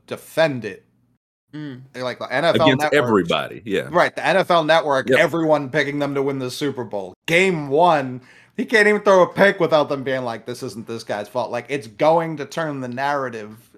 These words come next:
Speaker 1: and it's
Speaker 3: This
Speaker 1: gonna make Bills fans angry. They should already be angry just that they should be on the side of the people who are against this kind of rhetoric. They shouldn't be defending Josh Allen, 'cause that's not what it's about.
Speaker 3: Yeah,
Speaker 1: Everyone
Speaker 3: you're fighting
Speaker 1: agrees
Speaker 3: the wrong
Speaker 1: Josh Allen's
Speaker 3: enemy.
Speaker 1: incredible.
Speaker 3: Yeah,
Speaker 1: Right.
Speaker 3: you fight,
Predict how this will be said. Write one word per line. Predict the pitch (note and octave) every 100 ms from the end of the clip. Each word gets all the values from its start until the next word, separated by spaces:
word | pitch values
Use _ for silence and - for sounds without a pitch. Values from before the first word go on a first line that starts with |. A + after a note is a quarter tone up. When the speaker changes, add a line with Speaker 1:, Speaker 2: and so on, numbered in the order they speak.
| -
Speaker 1:
and | B2
it's | B2+
Speaker 3:
This | G3
Speaker 1:
gonna | C#3
make | C3 B2+ -
Bills | D3 F3 D3+
fans | C#3+ B2 A#2
angry. | A#2 B2 A#2+ B2+
They | C#3
should | F#3+ G#3+
already | G3+ F3 F#3
be | D#3+ C#3+
angry | D3 F3 C#3+ C3+
just | B2 C3+
that | C#3+ - _ _ _ -
they | D#3
should | F#3
be | F#3
on | E3 F3+
the | E3+
side | C#3+ E3 D#3
of | C3+
the |
people | B2 D3+ D3 C3 A#2+ - - -
who | G3
are | D#3+ C#3 C3 -
against | B2+ D#3 D#3 A#2+
this | C3+
kind | - C#3 A#2+
of | G#2
rhetoric. | C3 A2+ F#2 -
They | A2+
shouldn't | D3+ C3+ C3
be | C3
defending | A2 - C#3 B2+ B2
Josh | A#2+ A#2+ A#2
Allen, | C3+ B2+
'cause | A#2+
that's | - D3+
not | E3+ C#3
what | C#3+
it's | -
about. | G#2 C3 G#2+ - - -
Speaker 3:
Yeah, |
Speaker 1:
Everyone | D#3+ F#3+
Speaker 3:
you're | E3+
fighting | E3+ D3+
Speaker 1:
agrees | C#3+
Speaker 3:
the | D3+
wrong | C#3+
Speaker 1:
Josh | D3
Allen's | C#3 C3
Speaker 3:
enemy. | A2+
Speaker 1:
incredible. | G#2+ B2+ G#2 F#2 - -
Speaker 3:
Yeah, | A3
Speaker 1:
Right. | F3+ C3+
Speaker 3:
you | D3
fight, | E3+